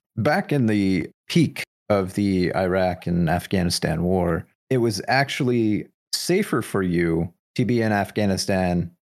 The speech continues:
or Iraq as a soldier than to be in Washington, D C. You were more likely to be shot in Washington, D C than Iraq or Afghanistan, that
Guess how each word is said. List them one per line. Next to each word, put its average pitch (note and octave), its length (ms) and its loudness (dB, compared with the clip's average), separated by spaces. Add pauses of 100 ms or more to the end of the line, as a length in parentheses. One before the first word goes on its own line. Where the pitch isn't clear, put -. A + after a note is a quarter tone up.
(140)
or G2 100 0
Iraq F2 560 0 (140)
as F2+ 140 0
a F2 40 -2
soldier G#2+ 580 -2 (200)
than G#2+ 200 0
to G#2+ 80 0
be A2+ 140 0
in G2+ 140 0
Washington, F#2 480 0
D E2 120 0
C. G#2+ 380 0 (220)
You A#2 80 0
were G#2+ 100 2
more C#3+ 340 2
likely D3+ 360 0
to A2+ 100 0
be G2+ 80 0
shot - 680 -2 (260)
in G#2 80 2
Washington, G#2 560 0
D F#2 100 2
C F#2 480 -2 (220)
than F#2 600 0 (240)
Iraq F2+ 340 0
or D2 60 0
Afghanistan, D#2 640 -2
that E2 220 0